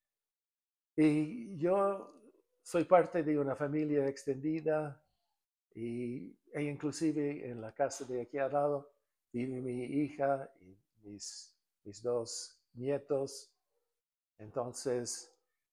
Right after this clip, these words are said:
eso es lo mejor que he recibido de, de Cuenca.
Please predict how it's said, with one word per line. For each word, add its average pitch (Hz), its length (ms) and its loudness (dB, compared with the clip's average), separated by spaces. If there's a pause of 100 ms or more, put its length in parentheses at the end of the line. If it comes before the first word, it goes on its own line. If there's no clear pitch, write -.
(140)
eso 160 340 2
es 135 100 -6
lo 135 180 0
mejor 131 420 0
que 113 180 -2
he 117 60 -4
recibido 120 880 -6 (480)
de, 104 380 -4
de 110 200 -8
Cuenca. 110 480 -6